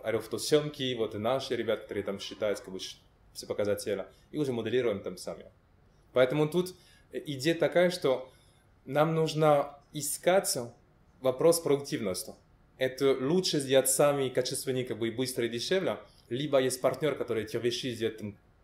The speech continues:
классно и качественно, и по деньгам финально наш пользователь, потому что, в конце концов, когда мы обсуждали вот, э,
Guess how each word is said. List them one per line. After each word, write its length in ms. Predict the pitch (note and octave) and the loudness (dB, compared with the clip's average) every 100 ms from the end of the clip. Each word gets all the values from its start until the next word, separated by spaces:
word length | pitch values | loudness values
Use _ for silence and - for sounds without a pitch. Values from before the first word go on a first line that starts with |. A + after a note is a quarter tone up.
| _ - | _ 2
классно 440 | D3 C#3+ C#3 B2+ | 6 6 4 -2
и 80 | A2+ | -2
качественно, 540 | A2+ A#2 C3+ - A#2 | 0 -2 -2 -2 -2
и 100 | A2+ | -2
по 380 | G#2+ - A#2 A2+ - - | -4 -2 -2 -2 -8 -20
деньгам 580 | A2 C3+ C#3+ C#3+ C3+ A2 - | -2 0 6 6 6 2 -8
финально 380 | - C#3 C3+ A#2+ | -8 -2 0 0
наш 100 | A2+ | -2
пользователь, 460 | A#2+ A#2+ B2+ G#3 G#3+ | -2 0 0 0 -4
потому 140 | - | -6
что, 100 | - | -10
в 20 | |
конце 220 | A#2 G2+ | -8 -8
концов, 440 | - A2+ C3+ - B2 - _ _ - | -6 -2 0 -2 -4 -14 _ _ -4
когда 200 | A#2+ D3 | 4 4
мы 140 | C3 | 4
обсуждали 460 | B2 - A#2 C3 B2+ | -2 -4 0 2 2
вот, 260 | A2+ - | 0 -2
э, 100 | G#2+ | -6